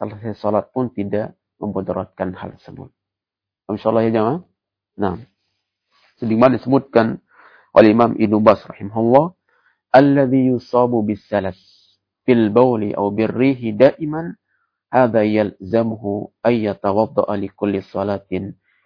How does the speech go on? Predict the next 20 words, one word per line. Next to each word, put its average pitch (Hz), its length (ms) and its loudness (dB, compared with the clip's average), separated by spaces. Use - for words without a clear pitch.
Bisa 110 320 -2
ma 101 160 0
qala 110 240 0
Nabi 98 160 -4
sallam, 147 560 2
"Lil 113 320 4
mustahadha 101 960 -6
allati 98 640 -4
mahadam 98 720 -8
daiman." 95 560 -6
Jadi 123 240 6
Ibnu 143 160 6
Baz 180 160 8
rahimahullah 139 480 0
menjelaskan, 113 680 -2
orang 165 560 6
yang 117 320 -2
menderita 113 720 -4
penyakit 104 640 -10
beser 98 480 -6